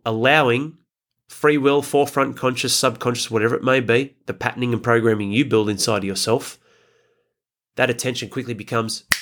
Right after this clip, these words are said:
focus. But what does focus do? Bang, channels everything in tunnel vision, just like the horse with the blinkers on,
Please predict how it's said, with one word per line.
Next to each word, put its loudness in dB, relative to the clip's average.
focus. -2
But -8
what 4
does 0
focus -2
do? -2
Bang, 2
channels 0
everything 0
in -2
tunnel 0
vision, -4
just -6
like 0
the 0
horse 0
with -4
the -2
blinkers 0
on, -2